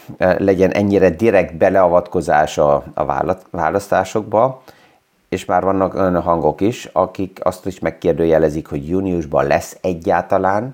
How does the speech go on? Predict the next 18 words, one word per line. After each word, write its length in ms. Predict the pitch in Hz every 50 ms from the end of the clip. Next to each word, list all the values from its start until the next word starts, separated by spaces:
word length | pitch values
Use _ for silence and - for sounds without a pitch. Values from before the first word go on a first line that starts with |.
| - _
kamatcsökkentés, 800 | - - 98 101 104 104 - - 110 - - 113 104 - 110 98
annak 280 | 92 90 98 92 85 -
ellenére, 440 | 87 85 90 90 90 92 90 85 87
hogy 160 | 85 82 73
a 60 | 78
piaci 340 | - - 104 95 87 - -
fogadás 440 | - - 85 82 80 73 73 76 -
pillanatnyilag 680 | - - 78 80 71 76 76 - 78 69 69 69 - - - _ _ _ _
júniusra 760 | - 92 92 87 113 123 131 135 127 120 101 95 - - 101
nézve 460 | 82 82 87 92 95 92 92 92 92
nem 180 | 90 92 101 107
száz 260 | 101 - 90 82 82
százalék, 400 | - 95 90 85 92 87 87 85
hanem 200 | - 90 85 87
most 160 | 85 85 -
már 120 | 87 76 76
százhúsz 520 | - - 87 80 - - - 147 156 151
százalék. 640 | - - - 62 69 62 69 69 78 101 127 - -